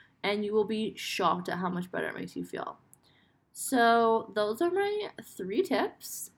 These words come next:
and a few manifestation stories in between, as always. And yeah, I also want to say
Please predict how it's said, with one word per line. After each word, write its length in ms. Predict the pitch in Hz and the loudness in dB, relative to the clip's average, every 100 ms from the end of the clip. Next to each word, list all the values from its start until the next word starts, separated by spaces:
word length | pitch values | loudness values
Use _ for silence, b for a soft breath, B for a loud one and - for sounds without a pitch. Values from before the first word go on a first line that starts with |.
| - | -8
and 440 | 208 202 202 196 | -4 -2 -2 -4
a 120 | 196 | -6
few 500 | 185 - 196 196 202 | -8 -10 -4 -2 -2
manifestation 680 | 185 185 185 190 180 180 185 | -2 -4 -6 -6 -4 -4 -6
stories 340 | 185 175 175 | -6 -4 -4
in 140 | 175 180 | -4 -6
between, 340 | 185 170 175 | -6 -8 -8
as 220 | 196 175 | -6 -6
always. 640 | 165 - 202 311 392 - _ b b b _ _ _ - | -6 -4 -2 0 -2 -8 _ b b b _ _ _ -4
And 320 | 214 254 269 | 2 6 8
yeah, 280 | 294 466 - - _ _ - | 8 6 2 -4 _ _ 2
I 100 | 233 | 4
also 500 | 208 240 381 415 349 | 4 2 2 2 2
want 360 | 294 294 262 | 2 2 2
to 120 | 269 | 2
say 760 | 240 - 214 247 170 117 370 | 0 -4 -4 -2 0 0 -2